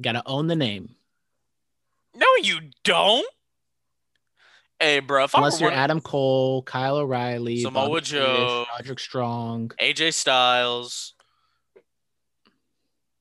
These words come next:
Speaker 2: Keith Lee, Mia Yim.
Speaker 1: Not even the women. I don't think there's a single woman.
Speaker 2: Mia Yim own-, she owns hers.
Speaker 1: Oh yeah, Mia Yim. I guess Mia Yim is the one.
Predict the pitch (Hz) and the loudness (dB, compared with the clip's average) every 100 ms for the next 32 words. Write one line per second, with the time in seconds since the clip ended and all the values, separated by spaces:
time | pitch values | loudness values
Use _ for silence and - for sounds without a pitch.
0 | _ _ _ - 180 180 - 147 147 131 | _ _ _ -6 0 0 0 -2 0 0
1 | 127 127 - _ _ _ _ _ _ _ | -4 -8 -14 _ _ _ _ _ _ _
2 | _ 107 135 160 175 147 143 135 135 135 | _ -8 0 2 2 2 0 0 -4 -8
3 | 135 _ _ _ _ _ _ _ _ - | -18 _ _ _ _ _ _ _ _ -8
4 | 131 156 156 139 139 123 90 _ - 131 | -6 -4 -4 -4 -4 -6 -8 _ -14 -12
5 | 131 131 120 110 139 123 110 117 104 87 | -10 -6 -6 -6 -6 -4 -4 -4 -6 -8
6 | _ _ _ _ _ _ _ _ _ _ | _ _ _ _ _ _ _ _ _ _
7 | _ _ _ _ _ _ _ _ 139 208 | _ _ _ _ _ _ _ _ -8 -6
8 | 170 208 131 139 - 113 156 - 127 160 | -6 -6 -6 -10 -14 -14 -12 -10 -10 -12
9 | - 143 160 143 147 170 160 120 107 113 | -10 -2 0 2 2 2 2 0 -2 -6
10 | - 120 110 104 92 - 90 80 | -6 -4 -4 -6 -10 -12 -16 -14